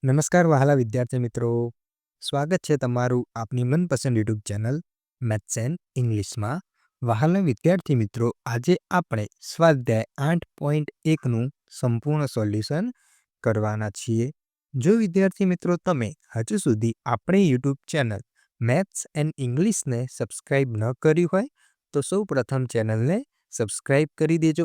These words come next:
અને હા, ત્યારબાદ આ વીડિયોને લાઈક પણ કરી દેજો. તો ચાલો સોલ્યુશનની શરૂઆત કરીએ. સ્વાધ્યાય આઠ પોઇન્ટ એક, પ્રશ્ન નંબર એક, કઈ સંખ્યા મોટી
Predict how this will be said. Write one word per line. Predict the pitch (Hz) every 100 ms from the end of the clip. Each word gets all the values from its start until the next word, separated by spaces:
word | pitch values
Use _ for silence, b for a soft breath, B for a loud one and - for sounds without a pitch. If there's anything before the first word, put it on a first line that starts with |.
| 151
અને | 156
હા, | 156 151 95 - -
ત્યારબાદ | 175 180 131 117 135 _ _ _
આ | 143
વીડિયોને | 156 120 110 113 147 226 _ _
લાઈક | 127 123 135 135 -
પણ | 123
કરી | 110 110 110
દેજો. | 110 113 151 190 - _ -
તો | 160
ચાલો | - 170 113 127 240 -
સોલ્યુશનની | - 139 131 - 113 117 190 _ _
શરૂઆત | - 120 113 120 127 -
કરીએ. | 135 143 143 156 _ _ _ _ _ _ _ _ _ _ _ _ _ _ _ _ _ _ _ _ _ _
સ્વાધ્યાય | - - 185 147 123 117 113 _ -
આઠ | 147 175 170 _
પોઇન્ટ | 135 139 151 - -
એક, | 151 123 - _ _ _ _ -
પ્રશ્ન | 147 - 190
નંબર | 190 175 170 175 - 165
એક, | 117 - - _ _ _ -
કઈ | 175 220 226
સંખ્યા | - 214 233 180 135 131 127 135 _
મોટી | 131 117 117 - 165